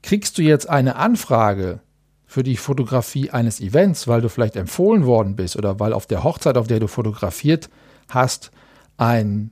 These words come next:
potenzieller Kunde mit dir gesprochen hat und es passt gerade in deinen Zeitplan und, ähm,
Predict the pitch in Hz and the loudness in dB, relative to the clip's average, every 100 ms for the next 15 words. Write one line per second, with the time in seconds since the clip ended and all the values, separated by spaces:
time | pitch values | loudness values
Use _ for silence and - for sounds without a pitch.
0 | - 165 147 127 139 110 - 185 214 147 | -8 -4 0 0 2 0 0 2 4 4
1 | 117 120 113 107 - 185 165 107 90 - | 2 0 -2 -4 -2 -2 0 -2 -6 -12
2 | _ _ _ _ - _ - 120 120 - | _ _ _ _ -20 _ -4 -2 -2 -4
3 | - 202 - - 170 139 117 95 95 _ | -4 -2 -4 -4 2 4 2 0 -6 _
4 | _ _ _ _ _ _ _ _ _ _ | _ _ _ _ _ _ _ _ _ _
5 | 120 127 117 113 110 107 95 156 214 - | 0 0 2 0 0 -2 -2 -2 -2 0
6 | 160 107 90 90 _ 104 110 107 - 113 | 2 2 0 -6 _ -2 0 -2 -2 0
7 | 104 110 | 0 -2